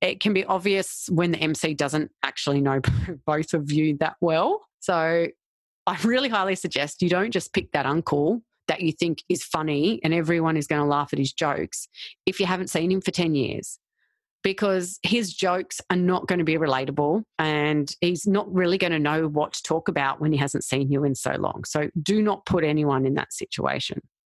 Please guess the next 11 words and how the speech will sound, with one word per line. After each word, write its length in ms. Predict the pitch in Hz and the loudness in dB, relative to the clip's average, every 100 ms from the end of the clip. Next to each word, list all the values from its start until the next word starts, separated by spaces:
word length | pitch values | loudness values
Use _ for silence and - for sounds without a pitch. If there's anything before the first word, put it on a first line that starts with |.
| - | -2
You 100 | 196 | 2
need 180 | 214 233 | 2 0
to 100 | - | -6
pick 260 | - 214 | -4 -4
someone 300 | - 202 175 | -2 0 2
who 160 | 160 175 - | 2 0 0
actually 480 | 151 - - 165 143 | -4 -2 -2 0 2
wants 380 | 135 139 - | 2 0 -4
the 100 | - | -6
role, 460 | 131 131 - 175 285 - _ - - - - _ - | -4 -2 0 2 0 -4 _ -18 -14 -14 -16 _ -4
and 360 | 156 156 151 | 0 2 2